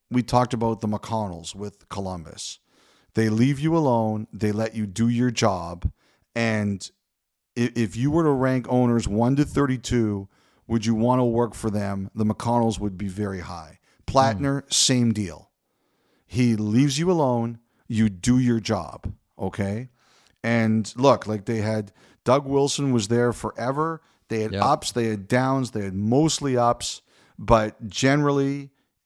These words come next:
Speaker 1: you know, you never, you, you had other teams say, "Geez,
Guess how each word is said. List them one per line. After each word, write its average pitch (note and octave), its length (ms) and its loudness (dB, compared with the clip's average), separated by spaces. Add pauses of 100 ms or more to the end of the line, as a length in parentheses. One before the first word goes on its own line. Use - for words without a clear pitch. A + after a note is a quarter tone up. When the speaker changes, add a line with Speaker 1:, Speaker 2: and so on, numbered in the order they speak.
Speaker 1:
you A2+ 100 -2
know, A2 200 -2
you A2 240 -4
never, C#3+ 500 2
you, A#2+ 140 2
you A#2 300 2
had A#2 180 2
other D3+ 260 2
teams C3 320 -2
say, A#2 220 -2
"Geez, G#2+ 340 -4